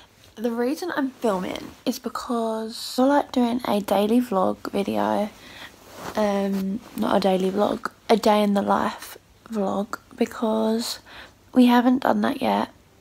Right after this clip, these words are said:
Oh my God, I sound <coughs> so morning-y.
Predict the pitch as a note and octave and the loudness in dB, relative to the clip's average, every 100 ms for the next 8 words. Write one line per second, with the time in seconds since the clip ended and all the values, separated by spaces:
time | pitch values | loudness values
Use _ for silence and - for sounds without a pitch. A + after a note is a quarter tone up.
0 | _ _ - _ - A3+ G3 F#3+ G3 - | _ _ -20 _ -6 -2 -2 -2 -4 -4
1 | G3 G3 - - D#4 - - F#4+ E4 G3+ | -4 -4 0 6 6 8 8 8 6 2
2 | - _ _ _ _ _ _ _ _ _ | -6 _ _ _ _ _ _ _ _ _
3 | _ _ _ _ - - - - - _ | _ _ _ _ -20 -20 -20 -20 -20 _
4 | _ _ _ - - - G#3 G3 F#3+ F#3+ | _ _ _ -10 -2 4 6 6 2 0
5 | F#3+ G3 F#3+ F#3+ G3 | 0 0 0 -2 -4